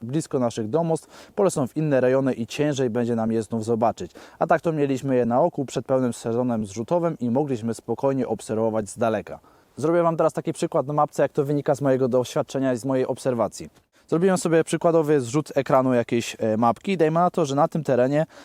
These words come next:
jelenie mają trzy ostoje. Tu, tu, i, i tutaj, jakaś, jakaś jedna chmara jeleni. I dajmy na to, że w tym miejscu myśliwi wiedzą, że jest jakiś jeden byk do ustrzenia, bo tam obserwowali,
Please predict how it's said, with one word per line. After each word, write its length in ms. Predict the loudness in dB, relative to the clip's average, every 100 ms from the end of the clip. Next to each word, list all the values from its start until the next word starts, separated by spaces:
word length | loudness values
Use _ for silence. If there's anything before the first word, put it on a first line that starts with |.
| -10
jelenie 360 | 0 2 2 4
mają 280 | 4 4 2
trzy 300 | -2 -2 0
ostoje. 440 | -2 0 -2 -2 -6
Tu, 260 | -2 0 0 -4
tu, 260 | -2 0 -2 -8 -20 _ _
i, 360 | 0 2 2 0
i 300 | 0 0 0 0
tutaj, 380 | -2 -2 0
jakaś, 320 | 0 2 0 -2
jakaś 440 | -2 -2 -2 -2
jedna 220 | 0 -2
chmara 320 | 0 0 0
jeleni. 380 | 2 0 -2 -8 -16 -20 -6
I 80 | 0
dajmy 160 | 2 2
na 60 |
to, 100 | 2
że 100 | -2
w 40 | 0
tym 140 | -2
miejscu 360 | 0 -2 -2 0
myśliwi 420 | -2 -2 -4 0
wiedzą, 300 | 0 0 -2
że 140 | 0
jest 160 | 0 0
jakiś 220 | -2 -2
jeden 260 | 0 0 0
byk 140 | -2
do 120 | -2
ustrzenia, 420 | -4 -2 -2 0
bo 140 | 0 -2
tam 180 | -2 -4
obserwowali, 680 | -6 -6 -4 0 0 0